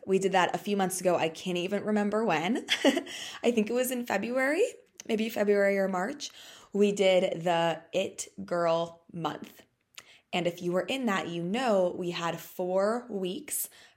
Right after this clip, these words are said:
of an intensive container. This clip is from week four of the It Girl Container month. Okay, why we are doing this this week, it is in celebration of my membership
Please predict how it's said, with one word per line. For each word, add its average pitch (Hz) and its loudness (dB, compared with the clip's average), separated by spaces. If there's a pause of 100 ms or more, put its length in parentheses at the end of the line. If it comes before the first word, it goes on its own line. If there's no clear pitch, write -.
(100)
of 170 2
an 175 -4
intensive 170 -4
container. - -6 (540)
This 202 2
clip 202 0
is 190 -4
from 165 -4
week 185 -10
four 170 0
of 160 0 (260)
the 202 -4
It 302 -8
Girl 180 0 (180)
Container 240 -4
month. - -10 (560)
Okay, 202 4
why 185 6
we 240 -2
are 294 2
doing 208 0
this 202 -4
this - -4
week, 202 -6
it 190 2
is 175 0
in 175 -2
celebration 208 0
of 208 6 (600)
my 185 0 (840)
membership 196 2